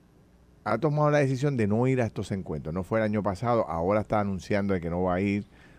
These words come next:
porque hay un viaje programado por la, por los miembros de la Cámara de Representantes de los Estados Unidos a visitar, a, a, a monitorear, eh, unos problemas ambientales que hay en China.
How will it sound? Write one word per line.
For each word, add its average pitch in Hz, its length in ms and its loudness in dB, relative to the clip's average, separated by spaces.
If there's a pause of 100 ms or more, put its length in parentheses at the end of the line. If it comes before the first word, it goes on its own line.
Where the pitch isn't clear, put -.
(120)
porque 87 200 -8
hay 90 120 0
un 90 140 -2
viaje 92 880 0
programado 90 840 0
por 82 200 -2
la, 78 280 -2 (220)
por 85 140 -4
los 80 140 -4
miembros 95 380 -2
de 95 80 -2
la 87 140 -4
Cámara 92 340 -2
de 87 100 0
Representantes 82 520 -6
de 98 60 -4
los 90 60 -2
Estados 85 300 -6
Unidos 92 480 -4 (480)
a 85 100 -4
visitar, 90 640 -2
a, 85 240 -4 (680)
a, - 60 -8
a 98 60 -4
monitorear, 92 840 0 (920)
eh, 85 760 -6 (640)
unos 98 160 -4
problemas 101 340 0
ambientales 95 540 0
que - 120 -4
hay 95 140 0
en 85 120 -4
China. 120 480 -4